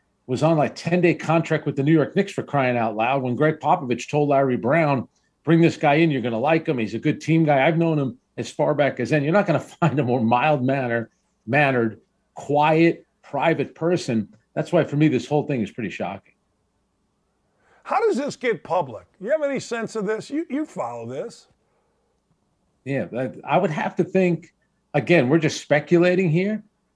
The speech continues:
Speaker 1: I doubt the two people involved, they have nothing to gain by it becoming public. So did somebody in the organization see something? Was one of the spouses, did it, did it reach that level where they went to the Boston Celtics? And remember this too, Dan.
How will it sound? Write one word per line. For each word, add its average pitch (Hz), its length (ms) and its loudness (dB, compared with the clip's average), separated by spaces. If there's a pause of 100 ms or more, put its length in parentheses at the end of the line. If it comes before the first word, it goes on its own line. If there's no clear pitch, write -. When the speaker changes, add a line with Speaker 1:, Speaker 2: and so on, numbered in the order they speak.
(120)
Speaker 1:
I 180 220 2
doubt 139 560 2
the 120 80 -2
two - 260 0
people 165 380 0
involved, 117 500 4
they 147 120 6
have 180 160 4
nothing 139 520 0
to 110 80 -10
gain 95 580 0 (840)
by 131 140 6
it 120 80 0
becoming 113 400 -2
public. 104 360 -4 (800)
So 120 420 2
did 113 180 -2
somebody 156 300 4
in 147 60 4
the 143 80 4
organization 143 640 2
see 202 240 -2
something? - 520 -4
Was 117 280 -2
one 147 160 2
of 135 60 2
the 120 80 -4
spouses, 143 720 0 (300)
did 120 160 -4
it, 120 160 -4 (140)
did - 140 0
it 131 100 -4
reach 151 240 2
that 165 200 4
level 147 240 4
where 139 160 4
they 131 200 2
went 151 320 -2 (300)
to 156 80 -4
the 135 100 0
Boston 127 360 2
Celtics? 110 380 -4
And 139 100 2
remember 247 340 4
this 214 200 2
too, 180 160 0
Dan. 104 300 -4